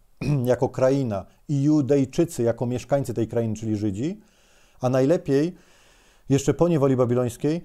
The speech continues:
czyli tak naprawdę w prowincji perskiej, gdzie mamy prowincję Jehud. I wtedy mamy, wtedy do, wtedy zaczęto dopiero,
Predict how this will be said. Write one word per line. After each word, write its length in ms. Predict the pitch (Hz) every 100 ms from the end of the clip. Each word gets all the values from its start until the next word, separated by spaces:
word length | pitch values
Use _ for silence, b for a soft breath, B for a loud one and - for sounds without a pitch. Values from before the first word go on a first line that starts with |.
| B
czyli 140 | 147
tak 100 | 135
naprawdę 360 | 131 143 135 135
w 60 | -
prowincji 440 | 131 139 135 131
perskiej, 480 | 135 131 - 139 123
gdzie 120 | 117
mamy 200 | 123 123
prowincję 460 | 117 120 120 120 120
Jehud. 380 | 120 101 - -
I 40 |
wtedy 260 | - 143 131
mamy, 380 | 127 123 117 123
wtedy 280 | 156 160
do, 100 | 139
wtedy 300 | - 165 170
zaczęto 520 | 131 131 - 185 165 131
dopiero, 640 | 120 120 107 123 180